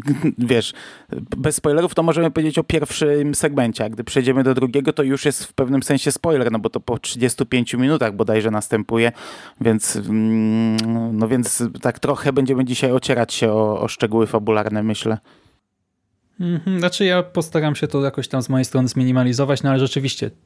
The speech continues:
Speaker 2: coś tam możemy p-, wspomnieć, tak? E, no ale właśnie, ekspercie, może zacznijmy w ogóle od tego,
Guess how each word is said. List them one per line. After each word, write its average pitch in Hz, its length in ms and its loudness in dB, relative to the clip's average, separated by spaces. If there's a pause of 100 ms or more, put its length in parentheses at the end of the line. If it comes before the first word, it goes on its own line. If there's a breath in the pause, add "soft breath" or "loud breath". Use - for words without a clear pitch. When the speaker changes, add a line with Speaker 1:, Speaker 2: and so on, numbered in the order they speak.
Speaker 2:
coś - 300 -2
tam 123 180 0
możemy 120 460 0
p-, - 180 -14 (120)
wspomnieć, - 680 -2
tak? 120 240 -4 (440 loud breath)
E, 123 240 0
no 151 100 2
ale 175 100 2
właśnie, - 320 -2
ekspercie, 139 480 -2
może 120 240 0
zacznijmy 170 420 0
w 156 60 -2
ogóle 147 180 0
od - 160 -6
tego, 143 540 0